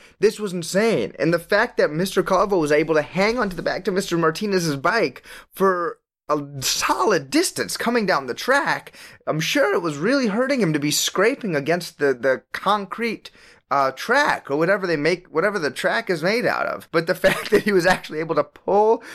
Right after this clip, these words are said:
the bike to a stop, it was, like, a crazy, like, Incredible Hulk moment. But both of these gentlemen, we will not be seeing or hearing from them for a while, and that is probably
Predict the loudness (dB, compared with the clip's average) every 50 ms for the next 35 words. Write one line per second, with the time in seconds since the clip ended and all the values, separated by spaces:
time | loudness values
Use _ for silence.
0 | -18 -14 -4 0 0 2 4 4 2 2 2 -2 -8 -6 -2 0 0 0 0 -2
1 | -2 -2 -2 -2 -2 -2 -8 -8 -8 -8 -8 -4 -4 -4 -4 -4 -6 -6 -4 -2
2 | 0 0 -2 -2 -4 -2 0 0 0 -2 -6 -10 -8 -4 -2 -2 -2 0 -2 -4
3 | -4 -2 0 0 0 -2 -4 -8 -20 -20 _ -6 -2 0 2 2 2 2 -2 -6
4 | -12 -12 -16 -20 _ _ _ _ 0 2 2 2 2 0 -4 -10 -16 -20 -20 -20
5 | _ _ _ _ 0 2 2 2 2 -2 -4 -4 -4 -4 -4 0 2 2 2 2
6 | 2 0 0 0 -2 -4 -10 _ _ _ -2 2 2 2 2 2 2 2 0 0
7 | 0 -2 -4 -2 -2 -2 0 0 2 0 2 2 2 2 2 0 -2 -2 -2 0
8 | 0 0 0 -2 -2 0 4 4 4 4 2 0 -4 -6 -4 0 2 2 2 2
9 | 2 2 0 0 0 0 0 0 -2 -4 -6 -2 0 2 2 2 0 -2 -2 2
10 | 2 2 2 0 -6